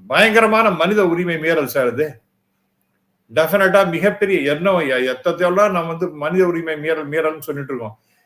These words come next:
இதை விட பயங்கரமான மனித உரிமை மீறல் என்ன இருக்க முடியும் சார்? விவசாயிகள் நியாயமான போராட்டத்துக்கு இப்ப எல்லாத்துக்குமே மே-, வந்துடலாம். இப்ப இது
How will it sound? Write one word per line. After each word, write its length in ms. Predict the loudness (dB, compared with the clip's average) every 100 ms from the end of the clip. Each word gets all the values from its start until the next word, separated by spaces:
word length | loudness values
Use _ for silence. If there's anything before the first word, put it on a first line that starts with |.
| _
இதை 300 | 0 6 6
விட 200 | 8 6
பயங்கரமான 600 | 4 4 2 0 2 0
மனித 320 | 0 2 2
உரிமை 260 | 2 0 -4
மீறல் 420 | -4 -2 -2 -2
என்ன 200 | -2 0
இருக்க 220 | -2 -4
முடியும் 200 | -10 -10
சார்? 240 | -12 -14 -16 _ _ _ _ _ _ -8
விவசாயிகள் 720 | 2 2 4 4 2 -2 -6
நியாயமான 540 | -2 0 0 0 -2
போராட்டத்துக்கு 640 | -2 0 2 0 -4 -6 -4
இப்ப 40 |
எல்லாத்துக்குமே 720 | 0 4 6 4 2 0 0
மே-, 180 | 2 0
வந்துடலாம். 440 | 0 -2 -2 -4 -4
இப்ப 180 | -6
இது 200 | -6 -8